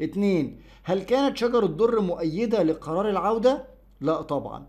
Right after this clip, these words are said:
إلى دمشق بعد سيطرة إسماعيل عليها؟ طب وضح. هي طبعًا ما كانتش موافقة، نقول له ليه؟ لأنها كانت تفضل التقدم إلى مصر، ومن هناك يعرف نجم الدين كيف ينتزع دمشق ويؤدب إسماعيل وجنوده.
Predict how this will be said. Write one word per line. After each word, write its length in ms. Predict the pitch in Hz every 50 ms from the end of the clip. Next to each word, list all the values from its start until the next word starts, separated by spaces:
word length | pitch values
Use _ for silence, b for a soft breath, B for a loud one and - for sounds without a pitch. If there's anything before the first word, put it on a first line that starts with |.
| - - - -
إلى 160 | 151 165 160
دمشق 520 | 151 170 170 202 226 240 233 - - -
بعد 260 | 156 190 196 214 190
سيطرة 460 | 185 - 165 160 160 202 220 214 208 208 208 196
إسماعيل 420 | - - 156 151 151 185 214 208
عليها؟ 420 | 185 185 208 233 233 240 269 285
طب 240 | 277 - 180 156 147
وضح. 520 | 170 175 180 170 165 196 190 185 - - - b b b b b b
هي 120 | 185 202
طبعًا 320 | - 208 208 202 190 180
ما 80 | 160 156
كانتش 320 | 156 151 156 165 160 -
موافقة، 420 | 160 147 151 185 208 - - 254 277
نقول 260 | 269 160 147 147 139
له 100 | 143 143
ليه؟ 280 | 165 220 262 302 311 - B B B B - -
لأنها 380 | - 156 147 170 175 214 220 233
كانت 340 | 226 220 214 208 190 190 -
تفضل 480 | 175 - 208 247 269 285 254 240 220
التقدم 680 | - 180 160 - - 170 - - - 233 214 190 202 208
إلى 240 | 196 185 175 175 180
مصر، 300 | 202 247 - - - 339 349 285 B B B
ومن 280 | 156 165 175 208 233 233
هناك 500 | 190 185 196 202 220 247 254 - - 214
يعرف 380 | 240 254 233 208 202 190 -
نجم 260 | 202 208 202 180 190
الدين 340 | 185 160 156 185 208 214 208
كيف 300 | 208 202 220 233 226 -
ينتزع 480 | 190 160 151 147 175 190 185 165 180 160
دمشق 480 | 143 147 151 170 175 170 - - -
ويؤدب 540 | 135 143 139 143 - 165 160 139 147 156 -
إسماعيل 540 | - - - 139 135 135 147 151 151 147 139 143 B B
وجنوده. 460 | B 185 170 170 147 123 104 101 -